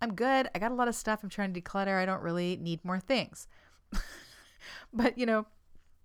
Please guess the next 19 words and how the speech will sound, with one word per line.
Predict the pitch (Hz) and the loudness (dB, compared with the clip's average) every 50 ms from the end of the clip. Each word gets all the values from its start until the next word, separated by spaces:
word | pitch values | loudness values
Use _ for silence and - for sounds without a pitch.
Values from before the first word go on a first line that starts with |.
| - - _ _ _ - - - | -20 -20 _ _ _ -20 6 12
I | - 240 302 | 12 12 12
wouldn't | 330 359 330 294 | 12 8 8 4
even | 262 226 247 220 | 0 0 -2 -2
take | - 233 247 226 | 0 0 2 2
it | 247 233 | 2 0
if | 208 | 0
it | - | -2
was | - 185 185 - | -4 -4 -4 -6
free. | - - 233 226 220 190 | -4 0 2 4 4 4
Like, | 165 147 190 202 | 4 2 0 2
some, | - 254 262 269 - | 2 2 2 2 -2
sometimes | - - 285 302 - 330 320 277 - | 0 0 -2 0 2 2 2 2 2
I've | 240 208 | 0 0
asked | 190 - 190 202 - | 2 2 2 2 2
this | - 190 190 | -2 -6 -6
question | - - 208 208 208 - - 190 170 | -2 -2 -2 -2 -2 -2 -4 -4 -4
and | 170 170 | -2 -4
I'm | 180 175 175 | -4 -2 0
like, | 175 170 175 175 170 - | 0 2 2 0 -2 -6